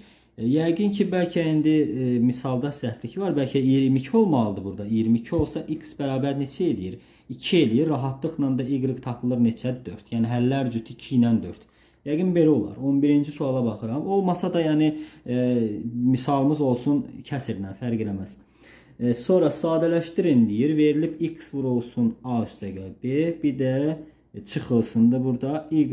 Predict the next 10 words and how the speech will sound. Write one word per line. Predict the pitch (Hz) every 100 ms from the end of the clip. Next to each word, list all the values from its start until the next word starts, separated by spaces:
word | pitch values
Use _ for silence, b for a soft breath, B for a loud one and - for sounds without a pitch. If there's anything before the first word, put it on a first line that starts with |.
| 123 110
vurulsun | 110 110 104 - 123 123 -
a | 120 -
plus | 107 - -
b. | 92 - b b b b -
E, | 113
bu | 151
necə | 175 220 226
sadələşdirir? | 151 110 110 104 - 123 151
Təbii | 151 131 143 147
ki, | 143